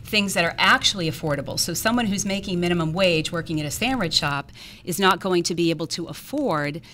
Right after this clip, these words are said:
an affordable unit in Hingham. Um, so do we have that conversation about how to produce more housing to meet the needs of every individual who wants to live and work in a particular community? That,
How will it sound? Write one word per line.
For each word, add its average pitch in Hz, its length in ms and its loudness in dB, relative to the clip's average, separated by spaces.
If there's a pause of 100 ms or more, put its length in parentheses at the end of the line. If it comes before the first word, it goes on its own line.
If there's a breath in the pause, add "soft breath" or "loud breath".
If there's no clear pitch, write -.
(140)
an 180 100 -2
affordable 165 520 -2
unit 165 320 0
in 156 200 -2
Hingham. 143 440 -4 (380 loud breath)
Um, 156 440 0
so 160 640 0 (360)
do 170 120 -6
we 170 120 2
have 196 260 2
that 226 220 2
conversation 220 720 -2
about 160 320 -2
how 170 340 -2
to 160 480 -2 (300 loud breath)
produce 190 500 -2
more 202 220 -2
housing 202 560 -2
to 160 440 -2 (300 loud breath)
meet 190 300 0
the 202 100 2
needs 196 480 0
of 156 320 -4 (140)
every 190 480 -2
individual 180 720 -4
who 170 100 -2
wants 165 240 -4
to 180 80 -8
live 185 300 -4
and 160 200 -4
work 185 280 -4
in 202 100 -6
a 208 60 -6
particular 214 440 -6
community? 220 560 -4
That, 196 280 -2